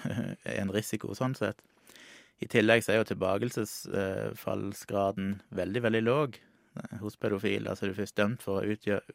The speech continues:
eller ikke pedofil nødvendigvis, men folk som er forgrepet seg på barn. Er du dømt for å ha forgrepet deg på et barn, så er det, siste tallet jeg så,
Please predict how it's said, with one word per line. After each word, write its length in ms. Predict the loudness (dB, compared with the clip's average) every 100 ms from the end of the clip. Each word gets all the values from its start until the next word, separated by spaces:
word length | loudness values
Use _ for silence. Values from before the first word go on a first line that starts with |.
| -8
eller 320 | -6 -4 -6
ikke 160 | -8 -6
pedofil 320 | -4 0 0
nødvendigvis, 320 | 2 0 -2 -2
men 80 | -2
folk 160 | -4 -4
som 60 | -6
er 80 |
forgrepet 340 | -4 0 0 0
seg 80 | -8
på 100 | -2
barn. 320 | 0 0 -4 -10 -20 -20 -20 _ -6
Er 40 |
du 40 | 0
dømt 240 | 2 0 0
for 80 |
å 60 | 0
ha 40 | 0
forgrepet 360 | -2 -2 0
deg 80 | 0
på 80 | -2
et 120 | -2
barn, 320 | 2 4 4 0
så 80 | 0
er 80 | 2
det, 280 | 2 0 -2 _ -8
siste 240 | -8 -6 -2
tallet 200 | -2 -2
jeg 80 |
så, 60 | -4